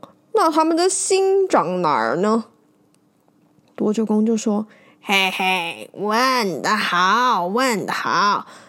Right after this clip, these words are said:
Speaker 2: 啊，当地人原本的胸都好好的，不过他们的心可不正哦。每一次起了坏心眼，啊，心不是偏就是歪一边。嗯，今天歪，哎，明天歪，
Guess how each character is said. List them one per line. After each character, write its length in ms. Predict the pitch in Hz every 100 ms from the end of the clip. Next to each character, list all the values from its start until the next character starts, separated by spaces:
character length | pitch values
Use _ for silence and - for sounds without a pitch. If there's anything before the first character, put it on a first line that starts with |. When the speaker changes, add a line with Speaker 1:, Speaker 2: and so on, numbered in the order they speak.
| -
Speaker 2:
啊， 180 | - 196
当 340 | 214 269 330
地 180 | 330 302
人 400 | 185 196 233 220 - -
原 360 | - 196 262 349
本 160 | 302 -
的 100 | -
胸 540 | - 277 302 349 339
都 140 | 320
好 320 | 285 - 196 311
好 320 | - 139 98
的， 220 | - - - - - -
不 180 | 339
过 460 | 339 320 285 233 214
他 240 | - 240 254
们 180 | 254 233
的 80 |
心 680 | 254 - - 339 349 330 320
可 300 | 302 - 151
不 200 | 104 180
正 380 | 208 262 262 220 160
哦。 680 | 165 220 240 180 95 - - - _
每 200 | - 117
一 160 | 180 220
次 240 | - 226
起 180 | - 117
了 100 | -
坏 280 | 277 285 190
心 300 | 247 269 262
眼， 280 | 202 120 - - -
啊， 120 | 285
心 400 | 294 330 359 302
不 180 | 320 330
是 140 | 349
偏 480 | 330 440 359 359 349 - - -
就 200 | 208 185
是 160 | 233
歪 280 | 208 - 226
一 200 | 220 240
边。 360 | 220 214 185 - - _
嗯， 240 | 302 294 285
今 260 | 285 269
天 240 | 277 240 226
歪， 260 | 208 190 - -
哎， 80 | 311
明 260 | 262 226
天 280 | 226 226 220
歪， 180 | 202